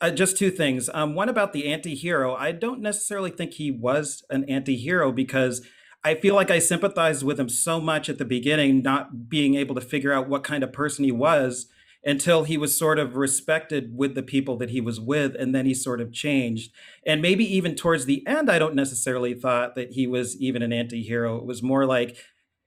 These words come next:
he was sort of trying to please the people that were around him by acting in a way that was sort of like hy-, in hyperdrive almost, and that he wanted to kind of impress them or to do what he thought that they,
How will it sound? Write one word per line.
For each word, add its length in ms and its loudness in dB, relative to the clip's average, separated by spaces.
he 100 -2
was 160 0
sort 220 6
of 200 2
trying 300 0
to 80 0
please 380 -4
the 80 -6
people 320 -2
that 180 0
were 160 0
around 300 -2
him 80 0
by 160 2
acting 400 -2
in 80 -2
a 40 -4
way 300 2
that 180 -4
was 200 -6
sort 180 2
of 100 -4
like 380 -2
hy-, 220 -4
in 140 0
hyperdrive 640 -2
almost, 520 -10
and 180 2
that 240 4
he 160 2
wanted 480 4
to 460 2
kind 180 0
of 80 -2
impress 460 -2
them 260 0
or 100 0
to 200 -4
do 260 4
what 220 -2
he 140 0
thought 260 -2
that 160 -14
they, 260 -4